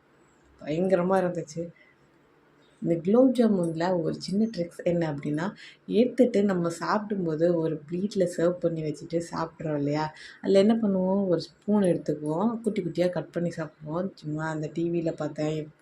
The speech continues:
வீடியோல பார்த்தேன் அப்படிங்கிற மாதிரி. So, அதெல்லாம் வேஸ்ட்டுங்க. இதுல ஒரு சின்ன ஒரு டிப்ஸ் இருக்கு. என்ன அப்படின்னு பார்த்தீங்கன்னா, ஒரு ஸ்பூன்ல ஜீராவோட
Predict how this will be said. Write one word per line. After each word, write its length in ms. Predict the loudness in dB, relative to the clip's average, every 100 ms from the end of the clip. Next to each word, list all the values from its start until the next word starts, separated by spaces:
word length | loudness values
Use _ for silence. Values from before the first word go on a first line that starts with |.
| -2
வீடியோல 380 | 0 2 0 -2
பார்த்தேன் 360 | -8 -4 -2
அப்படிங்கிற 520 | 0 -2 -4 -4 -4 -4
மாதிரி. 340 | -6 -2 -2 -2 -8 -18 -20
So, 200 | -6 -4
அதெல்லாம் 580 | -2 -6 -4 -2 0 0
வேஸ்ட்டுங்க. 520 | 0 0 -2 -6 -4 -4 -6 -14
இதுல 340 | -10 -2 -2 -2
ஒரு 240 | -4 -6
சின்ன 500 | -6 0 2 4 4
ஒரு 380 | 4 4 2 0
டிப்ஸ் 280 | -6 -4 0
இருக்கு. 320 | 0 0 -6
என்ன 300 | -2 0 0
அப்படின்னு 240 | -2 -4
பார்த்தீங்கன்னா, 380 | -6 -6 -4 -4 -4 -10 -20 -4
ஒரு 220 | -2 0
ஸ்பூன்ல 640 | -4 -6 0 4 4 2 0 -2 -6 _ _ -14
ஜீராவோட 920 | -8 -2 2 6 6 6 4 2 2